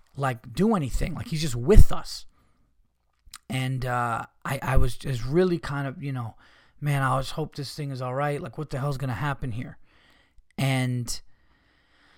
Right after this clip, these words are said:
and the dog, like, I remember, like, the dog had a collar but no tag,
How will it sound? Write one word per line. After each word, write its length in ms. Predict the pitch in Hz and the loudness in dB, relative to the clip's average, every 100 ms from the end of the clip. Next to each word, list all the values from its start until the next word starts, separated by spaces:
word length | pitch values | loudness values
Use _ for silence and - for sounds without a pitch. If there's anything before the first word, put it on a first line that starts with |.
| _ _ - | _ _ -6
and 140 | 147 | -4
the 60 | 123 | -2
dog, 360 | 165 185 202 | -2 0 0
like, 300 | 170 143 - - | 0 -4 -4 -4
I 60 | |
remember, 260 | 156 175 170 | -2 2 4
like, 160 | 131 117 | 2 0
the 80 | |
dog 300 | 117 160 165 | -4 -2 -2
had 140 | - 147 | -2 -2
a 60 | |
collar 540 | 113 - - 160 175 170 | 0 4 6 6 2 8
but 180 | 143 147 | 8 8
no 220 | 151 170 | 2 0
tag, 640 | - - 147 135 139 - | 0 0 0 0 -2 -8